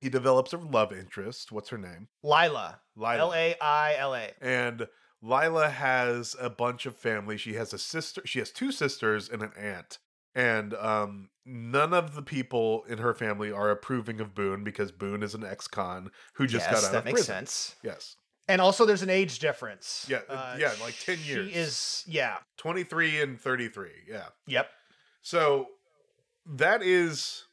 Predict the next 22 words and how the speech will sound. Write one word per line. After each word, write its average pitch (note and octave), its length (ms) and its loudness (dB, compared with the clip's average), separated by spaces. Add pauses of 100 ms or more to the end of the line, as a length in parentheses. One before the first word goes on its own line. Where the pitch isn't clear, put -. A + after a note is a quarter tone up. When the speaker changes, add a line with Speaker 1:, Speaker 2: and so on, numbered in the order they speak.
(540)
Speaker 1:
the C3+ 140 -6
gist D3 460 0
of C3 100 -8
this B2 180 -4
film A2 460 2
and, A#2 340 -4
like, A2+ 220 -2
the B2 80 0
drama C3 560 4
kind B2 320 -4
of A2+ 180 0
unfolds A2+ 480 -4
around G2+ 280 -4
Boone. F#2 220 -4
Like, G2 140 -12
the A2+ 80 -10
film C3 200 -2
is A#2+ 60 -10
called A2 240 -2
Meeting A2+ 340 -6
Boone. G2+ 360 -2 (300)
So A#2+ 320 4